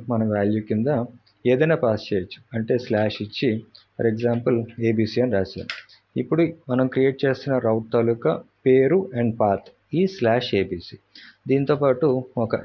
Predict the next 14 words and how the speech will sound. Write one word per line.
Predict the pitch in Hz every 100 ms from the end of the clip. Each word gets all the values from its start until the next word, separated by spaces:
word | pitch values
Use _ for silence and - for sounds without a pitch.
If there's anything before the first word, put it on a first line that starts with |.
| 117
element | 127 147 160 143
అనే | 123 117 107
attribute | 107 113 110 107
pass | 104 101
చేసి | 104 104 - 113 123 - - _ -
ఈ | 123 127
ఎలిమెంట్కి | 156 151 151 135
value | 110 110 110 113
కింద | 123 123 110 - _
curly | - 127 147
braces | 139 120 110 117
మధ్యలో | 110 101 131 123 113 - - - _ 123
మనం | 131 165 170 - _ _ _
ఈ | 139